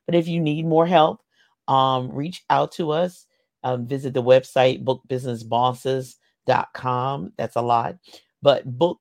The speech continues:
business bosses dot com. And, um, I do have a free download at be a book business boss dot com, From Author to Entrepreneur,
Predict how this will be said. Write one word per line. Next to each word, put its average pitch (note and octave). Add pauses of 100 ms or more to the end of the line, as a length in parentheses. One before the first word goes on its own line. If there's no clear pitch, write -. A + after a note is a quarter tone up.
(100)
business C#3+
bosses C3
dot B2+
com. C3 (440)
And, B2
um, A#2+ (260)
I A#2
do C3+
have D3+
a C3
free B2+
download B2+ (380)
at C3
be C#3+
a C3
book C3+
business B2+
boss B2
dot A#2+
com, B2+ (240)
From B2+
Author C3+
to -
Entrepreneur, A#2